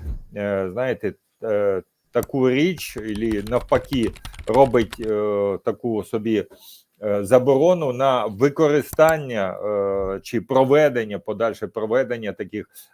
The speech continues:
операцій. Якщо Росія фактично, е,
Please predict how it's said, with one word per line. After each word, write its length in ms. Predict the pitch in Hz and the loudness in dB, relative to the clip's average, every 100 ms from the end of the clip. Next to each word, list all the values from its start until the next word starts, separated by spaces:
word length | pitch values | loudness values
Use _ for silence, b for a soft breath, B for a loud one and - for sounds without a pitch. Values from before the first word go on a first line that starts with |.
| B | B
операцій. 640 | 101 113 104 87 - - _ _ _ _ _ - | -4 -2 -2 -2 -6 -20 _ _ _ _ _ -4
Якщо 400 | 123 - 220 202 | -2 6 8 8
Росія 1000 | 185 - 185 190 180 165 147 139 117 - _ _ _ _ _ _ _ _ _ - - - | 6 2 0 2 2 6 6 4 -2 -8 _ _ _ _ _ _ _ _ _ -20 -10 -2
фактично, 920 | 117 - 151 143 - - 120 107 98 | -2 -2 -2 -2 -2 -10 -4 -2 -2
е, 500 | - 110 98 95 | -4 -4 -2 -2